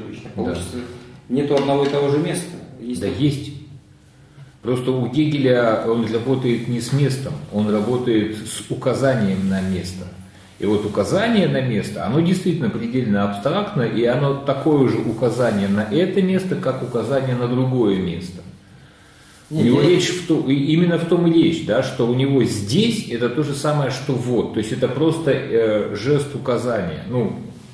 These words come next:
Speaker 2: не, не, не строго говоря, конечно, да. Вот. А в, в этой точке зрения, в точке зрения Олега Михайловича, а, место есть реальное место. Не указание на место,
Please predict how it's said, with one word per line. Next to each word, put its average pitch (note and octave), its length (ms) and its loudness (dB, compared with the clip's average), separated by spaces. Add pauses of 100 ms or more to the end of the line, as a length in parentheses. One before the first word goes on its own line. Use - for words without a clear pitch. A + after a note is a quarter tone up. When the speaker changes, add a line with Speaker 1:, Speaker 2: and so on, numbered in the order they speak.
(180)
Speaker 2:
не, F#2+ 380 -4 (460)
не, A2 180 -2 (160)
не B2 100 -2
строго A2+ 320 0
говоря, E2+ 340 -4 (100)
конечно, - 340 -14 (120)
да. G#2 200 -8 (840)
Вот. G#2+ 320 2 (240)
А G#2 640 2
в, G2+ 1040 0 (400)
в B2+ 60 0
этой G#3 280 2
точке F#3 300 0
зрения, C#3 400 0
в - 80 -6
точке G#2+ 260 -4
зрения A2 240 -2
Олега G#2 220 6
Михайловича, F2 840 -2
а, F#2+ 380 -2
место C#3+ 420 2
есть C#3 480 0
реальное B2+ 540 2
место. A2+ 340 -2
Не C#3 160 4
указание C#3+ 800 2
на A2+ 160 -4
место, G#2 400 -6